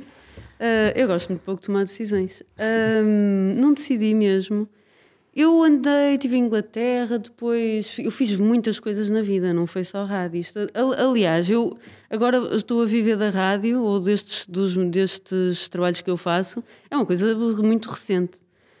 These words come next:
Ah, porque fui sempre fazendo, mas sempre fazendo outras coisas. Ahm,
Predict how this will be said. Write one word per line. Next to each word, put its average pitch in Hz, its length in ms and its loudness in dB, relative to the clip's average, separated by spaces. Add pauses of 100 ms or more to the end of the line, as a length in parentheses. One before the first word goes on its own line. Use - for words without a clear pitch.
(300)
Ah, 170 540 0
porque 196 200 -4
fui 214 200 -2
sempre 208 400 -2
fazendo, 233 520 2
mas 240 200 2
sempre 240 260 -2
fazendo 220 300 0
outras 208 280 -4
coisas. 170 300 -12 (1120)
Ahm, 208 600 0